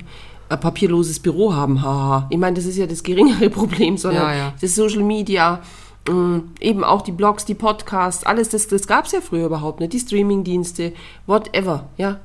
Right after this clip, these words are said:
Speaker 1: Also wir haben echt ein, ein, alles das, was diese Digitalisierung uns ja auch an Energie
Speaker 2: Mhm.
Speaker 1: kostet und ohne die es ja auch gar nicht mehr geht. Wir können
Speaker 2: Also
Speaker 1: ja
Speaker 2: sollten
Speaker 1: überhaupt
Speaker 2: wir
Speaker 1: nicht
Speaker 2: jetzt
Speaker 1: mehr
Speaker 2: einfach mal hier eine Kerze
Speaker 1: den Stecker
Speaker 2: anzünden
Speaker 1: anziehen.
Speaker 2: und, und das Licht ausmachen.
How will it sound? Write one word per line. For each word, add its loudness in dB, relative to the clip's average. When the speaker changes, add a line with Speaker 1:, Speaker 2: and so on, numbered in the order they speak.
Speaker 1:
Also -6
wir 0
haben -2
echt -6
ein, 0
ein, -12
alles 0
das, -4
was -6
diese -8
Digitalisierung -6
uns -4
ja -8
auch -6
an -4
Energie -2
Speaker 2:
Mhm. -6
Speaker 1:
kostet -4
und 0
ohne 6
die -2
es 0
ja 2
auch -2
gar 2
nicht 0
mehr 0
geht. -6
Wir -4
können 4
Speaker 2:
Also 4
Speaker 1:
ja -
Speaker 2:
sollten 4
Speaker 1:
überhaupt 0
Speaker 2:
wir 4
Speaker 1:
nicht 4
Speaker 2:
jetzt 0
Speaker 1:
mehr 0
Speaker 2:
einfach 2
mal 2
hier 2
eine -2
Kerze -6
Speaker 1:
den -6
Stecker 2
Speaker 2:
anzünden 2
Speaker 1:
anziehen. -
Speaker 2:
und, 0
und -4
das -8
Licht -8
ausmachen. -12